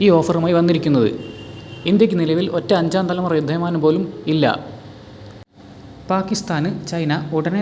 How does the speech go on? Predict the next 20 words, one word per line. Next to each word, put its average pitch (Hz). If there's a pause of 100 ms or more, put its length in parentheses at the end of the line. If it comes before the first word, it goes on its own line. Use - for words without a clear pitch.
തന്നെ 165 (120)
അഞ്ചാം 156
തലമുറ 185
യുദ്ധവിമാനങ്ങൾ 160 (120)
നൽകുമെന്ന് 147 (200)
റിപ്പോർട്ടുണ്ടായിരുന്നു. 135 (560)
അതുകൊണ്ട് 160
തന്നെ 139 (180)
ഈ - (140)
ഓഫർ - (100)
ഇന്ത്യ 160 (480)
സ്വീകരിക്കാൻ 175 (120)
സാധ്യത 170
വളരെ 156
കൂടുതലാണ്. 139 (1400)
ഇന്ത്യ 175 (240)
യുദ്ധവിമാന 196 (100)
കരാറുകളിൽ 190
ഒപ്പിടുന്നതല്ലാതെ 143 (420)
സേനയ്ക്ക് 180